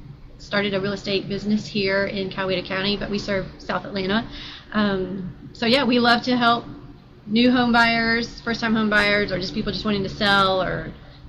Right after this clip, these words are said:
you know, people old, it's old a hat to them. But we just like to just be able to serve them and meet their needs without the pressure. Let them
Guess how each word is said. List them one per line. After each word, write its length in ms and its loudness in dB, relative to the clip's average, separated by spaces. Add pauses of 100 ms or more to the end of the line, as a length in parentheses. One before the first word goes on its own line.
(200)
you 100 -2
know, 120 -8 (460)
people 240 -2
old, 180 2 (100)
it's 220 -4
old 160 2
a 40 2
hat 260 0
to 80 -6
them. 320 -6
But 220 -8
we 100 0
just 180 -2
like 160 0
to 80 -10
just 120 -6
be 60 -2
able 120 -4
to 60 -2
serve 340 -4
them 340 -4
and 120 -2
meet 160 0
their 120 -2
needs 400 -2
without 260 -4
the 60 -10
pressure. 380 -8 (480)
Let 180 -8
them 340 -4